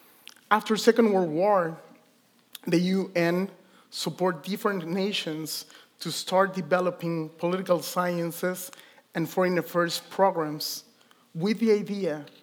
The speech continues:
to achieve peace and harmony for this time and forever. So far as we can observe, these goals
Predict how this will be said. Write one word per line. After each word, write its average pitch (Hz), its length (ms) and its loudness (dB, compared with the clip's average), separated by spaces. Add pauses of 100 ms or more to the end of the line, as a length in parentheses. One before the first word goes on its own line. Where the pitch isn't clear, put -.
(360)
to 175 140 -4
achieve 185 720 -2 (880)
peace 180 640 -6
and 170 160 -4
harmony 156 640 2 (920)
for 160 260 -2 (300)
this 175 220 -4
time 160 480 -4
and 151 120 -6
forever. 165 460 -2 (2500)
So 185 260 2
far 185 300 4
as 147 120 -2
we 165 160 -2
can 175 220 -4
observe, 156 720 0 (720)
these 175 240 -4
goals 170 580 -2